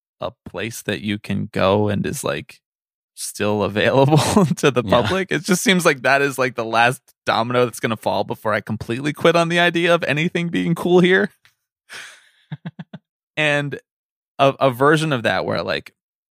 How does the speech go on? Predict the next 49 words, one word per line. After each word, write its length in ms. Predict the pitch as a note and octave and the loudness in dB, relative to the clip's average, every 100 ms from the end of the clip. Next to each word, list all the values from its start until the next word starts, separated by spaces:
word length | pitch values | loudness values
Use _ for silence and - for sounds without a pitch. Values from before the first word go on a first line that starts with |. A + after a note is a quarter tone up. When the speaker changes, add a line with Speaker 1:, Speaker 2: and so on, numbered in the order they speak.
| _ _ | _ _
Speaker 1:
the 120 | - | -6
baseball 400 | - G2+ - A#2 | -4 -4 -4 -4
team 340 | - B2 A#2 A2+ | -2 -2 -2 -4
is, 160 | G#2 | -6
like, 200 | G2+ E2+ | -6 -6
Central 280 | - G#2 F#2+ | -6 -8 -8
Park. 380 | - E2 B2+ - _ _ _ | -8 -8 -8 -16 _ _ _
You 60 | A#2+ | -2
know, 160 | G#2+ G2+ | -2 -2
the 80 | |
baseball 420 | G#2 G2+ G#2 A2 G#2+ | -2 -2 -2 -4 -4
team 320 | - G#2+ G#2 | -2 -2 -2
is, 120 | G2+ | -2
like, 200 | F2+ - G#2+ | -4 -4 -6
the 100 | G#2 | -4
public 460 | - G2 G#2 - | -2 -2 -4 -6
park 320 | - G2 A2+ | -2 -2 -2
for 140 | - G#2+ | -6 -6
the 100 | - | -4
city. 420 | - G2 B2+ D#3+ _ _ _ | -6 -6 -6 -8 _ _ _
Speaker 2:
Right. 220 | F#2+ D#2 C#2+ _ _ _ _ _ - | -8 -8 -10 _ _ _ _ _ -8
Speaker 1:
I 100 | F#3 | -4
don't 140 | B3+ | -2
think 200 | B3 A#3 | 0 0
that 200 | G#3 D3+ | 2 2
we're 120 | C#3+ | 2
that 200 | C#3 G2+ | 0 0
far 220 | - G2+ C3 | -4 -4 -4
from 140 | G2+ | -4
that. 220 | D#2+ C2+ - _ - | -8 -8 -12 _ -2
I 80 | |
think 200 | D#3 B3+ C4 | 2 2 2
that 80 | |
we 160 | D#3 D3+ | 2 2
could 160 | D3 - - | 0 -4 0
get 200 | C3+ - | 0 0
there 220 | A2+ G#2+ | 0 2
in 100 | A2 | 2
<laughs> 0 | |
our 140 | A2+ C#3+ | 0 0
lifetimes. 720 | C3+ E3+ - D#3 F#2+ D3+ - | 2 0 0 -6 -4 -6 0
Like, 300 | C3+ B2+ - - - | 2 2 -4 -20 -4
it 100 | F3+ | 2
would 180 | G3+ C3 | 2 2
take 340 | C3 A#2 - _ _ _ _ _ _ | 0 0 -6 _ _ _ _ _ _
a 60 | G#2+ | -10
lot 480 | G2+ G2+ E2 C2+ - _ _ _ _ - | -4 -2 -2 -4 -8 _ _ _ _ -10
of 160 | A2 - | -10 -8
change, 580 | - F2 B1 - - | -8 -8 -10 -14 -16